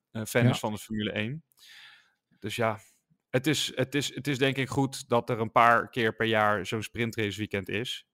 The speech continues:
Speaker 1: En ook goed dat het, eh, overgrote gedeelte gewoon klassiek blijft.
Speaker 2: Het wordt natuurlijk pas, eh, gestaafd als er echt kijkcijfers bij komen wereldwijd, waarin we kunnen zien wat het verschil is. Of die zaterdag daardoor beter bekeken wordt en die zondag ook nog dan.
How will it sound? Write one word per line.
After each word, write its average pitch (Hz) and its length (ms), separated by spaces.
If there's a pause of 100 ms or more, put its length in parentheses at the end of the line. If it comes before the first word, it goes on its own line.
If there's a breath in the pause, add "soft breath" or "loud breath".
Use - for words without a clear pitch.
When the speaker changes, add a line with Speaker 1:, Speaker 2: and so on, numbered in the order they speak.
(140)
Speaker 1:
En 107 440
ook 123 200
goed - 340
dat - 300
het, - 320
eh, 104 260
overgrote 110 560
gedeelte 101 380
gewoon 101 260
klassiek 98 360
blijft. 131 360 (420)
Speaker 2:
Het 131 220
wordt 127 140
natuurlijk 131 280
pas, - 280
eh, 117 180
gestaafd 120 400
als 123 120
er 123 80
echt - 140
kijkcijfers 113 520
bij 104 180
komen 104 260
wereldwijd, 98 500
waarin 101 200
we 104 80
kunnen 110 200
zien 107 120
wat 107 120
het - 20 (100)
verschil 104 260
is. 98 180
Of 110 140
die 107 120
zaterdag 107 400
daardoor 101 200
beter 101 240
bekeken 107 380
wordt 95 200
en 117 100
die 101 100
zondag 107 320
ook 110 180
nog 92 160
dan. 98 180